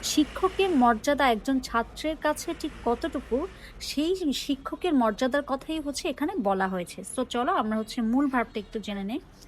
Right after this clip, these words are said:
এখানে বলা হয়েছে যে শিক্ষাগুরুর মর্যাদা কবিতায় শিক্ষকের মর্যাদার কথা বর্ণনা করা হয়েছে। কবিতায় শিক্ষক বাদশাহ আলমগীরের ছেলের পায়ে পানি ঢেলে নিয়েছিলেন। আচ্ছা, শিক্ষক কি বলেছিলেন? শিক্ষক কি করেছিলেন?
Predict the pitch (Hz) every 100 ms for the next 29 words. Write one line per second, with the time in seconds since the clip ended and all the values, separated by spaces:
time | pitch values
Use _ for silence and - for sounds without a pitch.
0 | - - - 277 359 247 233 269 277 269
1 | 233 226 262 - - 254 311 302 330 339
2 | 254 220 247 247 269 269 269 202 247 -
3 | 233 277 277 277 208 202 240 247 269 285
4 | - 311 208 202 208 202 185 180 175 170
5 | - - - - - - - - 262 269
6 | 330 - 339 - 269 277 - - - 190
7 | 247 - - 330 330 330 320 339 - -
8 | 240 254 254 240 220 190 254 - - -
9 | - 233 233 262 240 226 220 202 190 180
10 | - 180 165 - - - - - - -
11 | - - - - - - 214 - 196 -
12 | 294 - 392 381 370 370 359 349 - 370
13 | 440 - - - - - - 277 - 330
14 | - - 339 339 - 381